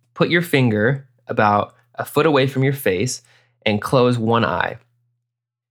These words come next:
When you focus your open eye on your finger, you can actually see how the background falls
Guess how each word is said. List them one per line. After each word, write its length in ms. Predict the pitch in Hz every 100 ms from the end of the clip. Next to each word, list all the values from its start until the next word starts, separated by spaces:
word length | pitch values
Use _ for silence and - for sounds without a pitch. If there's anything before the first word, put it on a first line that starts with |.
| _
When 120 | - 127
you 100 | 123
focus 520 | - 170 196 196 -
your 100 | - -
open 320 | 143 143 117
eye 580 | 117 110 98 90 98 117 - _
on 160 | 117
your 140 | 113 98
finger, 720 | - 151 151 107 67 127 131 _ _ _ _
you 120 | 139
can 140 | 139
actually 300 | 120 - 139
see 340 | 127 - - 147
how 180 | 127 113
the 80 |
background 640 | 101 104 107 113 - 107 107
falls 480 | - 104 98 98